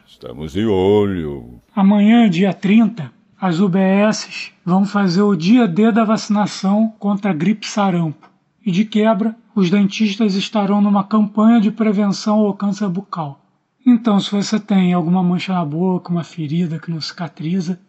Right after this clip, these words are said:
Speaker 2: vale a pena passar lá e tirar essa dúvida. Enquete no um cinco meia impacta no orçamento participativo.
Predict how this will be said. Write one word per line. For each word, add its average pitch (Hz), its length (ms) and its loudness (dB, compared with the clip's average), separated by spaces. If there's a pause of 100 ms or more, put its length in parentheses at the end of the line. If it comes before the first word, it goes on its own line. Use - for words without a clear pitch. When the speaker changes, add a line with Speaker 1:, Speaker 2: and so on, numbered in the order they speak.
Speaker 2:
vale 185 220 0
a 185 40 -2
pena 185 280 0
passar 185 380 -4
lá 170 160 -2
e 165 40 -6
tirar 180 220 -6
essa 175 240 -6
dúvida. 143 400 -8 (1400)
Enquete 233 540 2
no 196 120 4
um 190 80 2
cinco 185 340 0
meia 220 440 4 (240)
impacta 214 680 2
no 202 240 2
orçamento 214 680 2
participativo. 202 920 -6